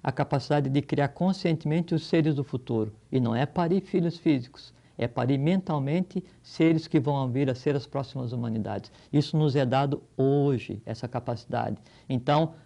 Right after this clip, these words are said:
ter um mínimo de consciência disso e relevar as coisas, entender o que é o dia a dia humano,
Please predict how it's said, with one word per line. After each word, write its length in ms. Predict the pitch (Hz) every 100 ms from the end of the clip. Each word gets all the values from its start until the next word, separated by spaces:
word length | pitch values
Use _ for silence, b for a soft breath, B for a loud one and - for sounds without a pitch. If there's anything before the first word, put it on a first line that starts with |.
| B B _ _ _
ter 380 | 165 202 190 127
um 220 | 135 139
mínimo 240 | 135 175 170
de 80 | 147
consciência 580 | 139 123 - 123 123
disso 360 | 110 147 170 -
e 80 | 156
relevar 520 | 147 160 151 139 156
as 120 | 185 -
coisas, 480 | - 160 175 160
entender 380 | 151 143 143 139
o 80 | 156
que 220 | 160 151
é 80 | 170
o 80 | 190
dia 240 | 160 156
a 40 | 143
dia 220 | 127 127
humano, 420 | 117 139 147 151